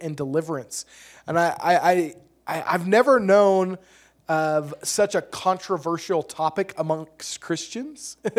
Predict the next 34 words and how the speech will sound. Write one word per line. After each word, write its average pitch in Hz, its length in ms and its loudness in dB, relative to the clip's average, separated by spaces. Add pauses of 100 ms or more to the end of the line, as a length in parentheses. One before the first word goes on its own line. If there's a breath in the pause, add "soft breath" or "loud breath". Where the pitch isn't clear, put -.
(800 loud breath)
I, 175 300 6
I - 20 6
have. 139 300 -4
There's 175 180 2
a 170 40 -2
lot 147 200 0
of 147 60 -6
controversial 147 640 -6
<laughs> - 20 -4
topics. - 540 2 (280 loud breath)
I 202 300 8
shouldn't 170 320 0
say 165 160 2
that. 165 280 2 (320 loud breath)
Um, 180 400 4 (120)
but 170 260 4
I 226 160 6
have 240 300 2 (140)
honestly 214 500 2
been 160 220 -2
shocked - 760 0 (580 soft breath)
of 165 160 0
the 175 80 2
number 202 380 6
of 208 160 0
people 165 720 -4
that 170 280 2
will 170 140 0
tell 214 300 -2
me 175 140 -2
that 156 240 -2
God 170 460 0
doesn't 185 380 -2
heal 165 520 -8